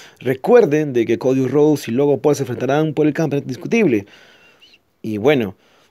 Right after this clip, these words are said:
estos tipos definitivamente no se están llevando para nada bien. Sobre todo que Logan Paul ha encendido el ring,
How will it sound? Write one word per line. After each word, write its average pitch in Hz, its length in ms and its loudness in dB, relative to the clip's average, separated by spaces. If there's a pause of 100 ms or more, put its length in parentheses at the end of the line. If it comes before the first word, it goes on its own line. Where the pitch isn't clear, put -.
(120)
estos 226 340 2
tipos 220 480 4
definitivamente 170 840 0
no 170 120 0
se 147 100 -6
están 160 220 -2
llevando 147 400 0
para 117 160 0
nada 120 240 2
bien. 104 180 -6
Sobre 127 220 -2
todo 196 240 2
que 156 80 2
Logan 160 280 2
Paul 170 220 4
ha 147 160 4
encendido 180 1120 2 (240)
el 110 200 -2
ring, 113 360 0